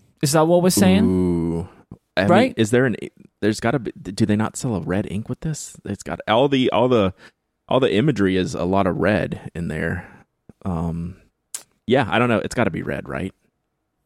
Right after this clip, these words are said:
Speaker 2: You gotta ink this up with a red ink.
Speaker 1: Well, I feel like you'd have to, 'cause there's abs on it.
Speaker 2: Yeah. This,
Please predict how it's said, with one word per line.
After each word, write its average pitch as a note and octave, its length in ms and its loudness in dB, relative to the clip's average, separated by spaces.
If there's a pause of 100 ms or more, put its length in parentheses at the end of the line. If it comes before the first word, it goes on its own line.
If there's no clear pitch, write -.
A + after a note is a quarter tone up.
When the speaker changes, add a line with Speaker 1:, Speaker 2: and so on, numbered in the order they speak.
Speaker 2:
You A2 80 -4
gotta G#2+ 160 0
ink F#2+ 140 -4
this - 160 -6
up F#2+ 100 -4
with F#2+ 80 -6
a F#2+ 60 -2
red G2 180 -2
ink. A2 180 -6
Speaker 1:
Well, - 100 -8
I D3 80 -2
feel F3+ 180 -2
like D#3 140 2
you'd C3+ 100 -2
have E3 200 0
to, G2 200 -8
'cause G#2+ 180 -12
there's A#2+ 200 -2
abs C#3+ 260 -4
on G2 140 -10
it. - 160 -14
Speaker 2:
Yeah. F2 220 -4 (600)
This, - 220 -2